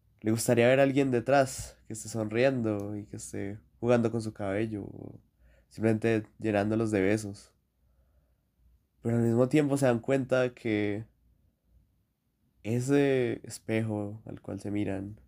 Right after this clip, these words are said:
ese reflejo en el cual les gustaría ver a otra persona, fácilmente puede ser quebrado. Nuestra imagen, nuestro individualismo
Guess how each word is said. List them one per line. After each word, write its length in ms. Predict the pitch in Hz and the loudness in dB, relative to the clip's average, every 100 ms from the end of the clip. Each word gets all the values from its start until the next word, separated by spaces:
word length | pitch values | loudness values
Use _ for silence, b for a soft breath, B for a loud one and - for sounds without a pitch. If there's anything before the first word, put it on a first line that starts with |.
| _ | _
ese 160 | - - | -20 -8
reflejo 420 | 107 107 107 110 | -6 0 2 2
en 60 | 113 | 0
el 140 | 107 | -2
cual 200 | - 107 | -4 -2
les 100 | 110 | -2
gustaría 400 | 117 117 101 98 | -2 -2 0 4
ver 160 | 113 123 | 4 2
a 80 | 120 | 0
otra 160 | 120 | -2
persona, 520 | 107 107 113 101 104 - _ _ _ _ _ _ _ _ _ _ _ _ _ _ _ _ _ _ _ _ _ _ _ _ _ _ _ - | -6 -4 -6 -6 -10 -16 _ _ _ _ _ _ _ _ _ _ _ _ _ _ _ _ _ _ _ _ _ _ _ _ _ _ _ -6
fácilmente 440 | 123 127 131 120 | -2 2 4 2
puede 160 | 117 120 | 2 2
ser 160 | 110 | 0
quebrado. 480 | - 110 98 98 110 - - - - - - - - - - - - - - - - - - | -2 -2 -2 -4 -10 -18 -20 -20 -20 -20 -20 -20 -20 -20 -20 -18 -18 -18 -18 -20 -20 -20 -12
Nuestra 260 | 107 107 | -10 -4
imagen, 380 | 104 107 113 123 | 2 4 4 2
nuestro 240 | 120 - | 0 -4
individualismo 720 | 107 104 104 101 117 123 139 | -4 -2 0 0 0 0 -6